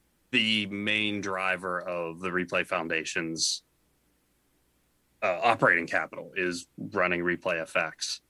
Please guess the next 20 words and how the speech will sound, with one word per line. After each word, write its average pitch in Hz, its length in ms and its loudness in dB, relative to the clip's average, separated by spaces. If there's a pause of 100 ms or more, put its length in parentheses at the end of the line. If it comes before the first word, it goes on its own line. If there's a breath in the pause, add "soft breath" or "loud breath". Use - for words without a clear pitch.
(380)
Uh, 95 280 4
and 98 120 2
as 113 320 2
the 107 120 2
year 104 240 4
began 95 380 0
to 90 60 -2
wear 90 360 4
out, 90 300 0
'cause 117 140 -2
initially 135 400 4
we'd 110 200 -2
talked 104 240 -6
about 95 280 -6
pushing - 260 0
the 95 80 -2
show 98 200 0
to, 92 60 -4
like, 87 180 -6
October, 101 640 2